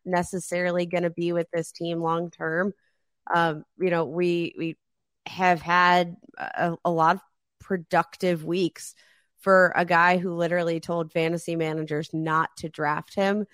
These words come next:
Uh, he is, he's been performing quite well, and he's about to hit free agency next year, Marcus. So I was looking at the list of free agent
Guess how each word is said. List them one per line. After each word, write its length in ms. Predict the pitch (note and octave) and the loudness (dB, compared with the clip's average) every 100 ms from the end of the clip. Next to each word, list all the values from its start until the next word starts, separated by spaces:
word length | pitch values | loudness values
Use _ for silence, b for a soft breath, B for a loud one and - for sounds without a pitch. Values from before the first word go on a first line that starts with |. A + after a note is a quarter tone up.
| b b b b | b b b b
Uh, 240 | F3 E3+ D3+ | 4 4 2
he 220 | D#3+ G3+ | -2 2
is, 340 | G#3+ A3 G3+ - _ - - | 4 2 0 -12 _ -20 -6
he's 320 | F3+ F3 G#3 | 0 2 2
been 260 | A3+ B3+ A#3+ _ | 2 0 -2 _
performing 640 | - A#3+ A3+ G#3+ A3+ A#3 A#3+ | 4 4 4 0 2 0 0
quite 320 | A#3 G#3+ F3+ | 0 0 2
well, 440 | G#3 B3+ F#3+ F#3+ - | 4 6 6 4 2
and 260 | G3+ G#3 - _ _ _ | 2 2 -6 _ _ _
he's 280 | _ C4 D#4+ | _ -2 0
about 200 | E4+ F4 | 0 2
to 100 | D#4+ | 2
hit 220 | C4+ - | 0 -2
free 200 | - A3 | -6 -2
agency 540 | G#3+ G#3 G#3 G3 - E3 | -2 -2 -6 -8 -8 -6
next 320 | D3+ D3+ - | -6 -8 -10
year, 200 | D#3 D3 | -8 -6
Marcus. 420 | E3+ D#3+ D#3+ E3 | -2 -4 -2 -8
So 200 | - F3 E3 B B B - | -2 -2 -2 B B B 2
I 80 | C4 | 4
was 140 | D#4 | 4
looking 320 | D4 C#4 A#3+ | 0 0 0
at 100 | G#3+ | 0
the 100 | F#3+ | 2
list 300 | F3+ E3+ - | 2 2 0
of 140 | F3+ E3+ | -6 -4
free 220 | F3 E3+ | -2 0
agent 340 | E3 D#3+ D#3+ | 0 -4 -10